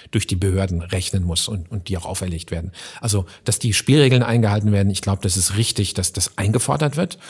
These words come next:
Und das ist auch die Pflicht der Behörden, das zu leisten. So ist das mit dem Gewaltmonopol, ne? Also man, man gibt die Gewalt ab, ne? Aber da muss diese Gewalt auch ausgeübt werden. Und da haben die Behörden, glaub ich, es schwer gehabt,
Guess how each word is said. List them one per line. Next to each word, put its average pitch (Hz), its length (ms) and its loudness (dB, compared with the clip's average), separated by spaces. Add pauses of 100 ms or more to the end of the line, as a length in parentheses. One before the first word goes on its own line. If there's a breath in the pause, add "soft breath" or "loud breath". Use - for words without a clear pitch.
(180 loud breath)
Und 107 160 2
das 101 100 2
ist 110 140 0
auch 113 120 -4
die 95 240 -6
Pflicht - 380 0
der 117 80 4
Behörden, 101 480 2 (220)
das - 240 -2
zu - 140 0
leisten. 95 520 4 (840 loud breath)
So 139 100 2
ist 127 140 4
das 113 80 6
mit 98 100 8
dem 104 80 8
Gewaltmonopol, 92 800 2
ne? 113 160 2
Also 104 240 2
man, 101 200 0
man 101 140 2
gibt - 240 -2
die 107 80 2
Gewalt 107 320 4
ab, - 300 0
ne? 156 160 4 (380 loud breath)
Aber 113 180 2
da 110 100 6
muss 117 220 6
diese 107 180 2
Gewalt 104 300 2
auch 95 80 0
ausgeübt 98 480 0
werden. 85 280 0
Und 95 460 -2
da 90 300 -2
haben 110 160 2
die 104 100 2
Behörden, 101 460 0
glaub 98 260 0
ich, 98 100 -4
es - 120 -2
schwer 101 260 2
gehabt, 90 400 -2